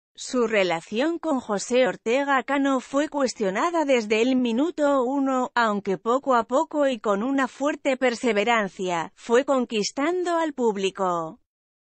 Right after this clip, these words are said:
Ana María Aldón demostró en Supervivientes ser merecedora del cariño del público. Hoy es una colaboradora más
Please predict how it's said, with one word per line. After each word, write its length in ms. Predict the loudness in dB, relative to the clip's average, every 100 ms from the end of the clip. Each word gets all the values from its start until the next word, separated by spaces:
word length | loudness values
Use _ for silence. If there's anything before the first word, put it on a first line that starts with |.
| _ _
Ana 360 | 0 2 2 0
María 500 | -2 -2 0 2 2
Aldón 460 | 0 0 0 0
demostró 580 | 0 0 -2 -2 0 2
en 120 | 0
Supervivientes 1200 | -2 -4 -4 -4 -4 -2 0 0 0 0 0 -2 -6
ser 340 | -4 -2 0
merecedora 760 | 0 -2 -6 -4 -2 0 0 -2
del 160 | -2
cariño 580 | -2 -2 -2 -2 0 0
del 180 | 0 0
público. 840 | 0 0 0 -2 0 0 -2 -8 _ _ _ _ _ _ _ -2
Hoy 400 | 0 0 2 2
es 160 | 2
una 240 | 0 0 2
colaboradora 960 | 2 4 4 2 2 2 0 2 0
más 280 | 2 0